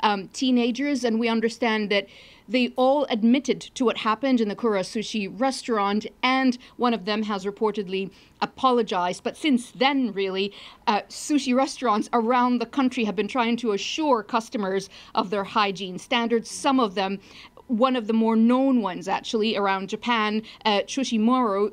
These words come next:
um, said that its conveyor belts are, uh, belts are going to grind to a halt. It's stopping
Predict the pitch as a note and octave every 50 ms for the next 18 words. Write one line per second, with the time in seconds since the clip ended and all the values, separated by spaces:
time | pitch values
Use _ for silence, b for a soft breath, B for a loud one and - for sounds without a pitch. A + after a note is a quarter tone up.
0 | - A3+ G#3+ G3 G3 G3 G3+ G3+ - - - - - - B3 A3 G#3+ F#3+ F#3 G#3
1 | G3+ - - G#3+ G3+ - - - A3 G3+ F#3 B3 C#4+ D#4 C#4+ A#3+ A3 A3+ F3 F#3
2 | F#3 F#3+ - - G#3+ G#3 G3+ - - G#3+ G3+ F#3+ F3+ G#3+ G#3 G#3 - - A3+ G3+
3 | A3+ A3+ A3 A#3+ A#3 - B3 A#3+ A#3 G3+ G3+ G3+ C4 C4 B3+ C4 C4 C4 C#4+ C4
4 | B3 A#3+ - E4 D4 A3 F3 - - - G3+ - - - - - - D4 C#4+ C#4+
5 | - B3 G3+ G3 -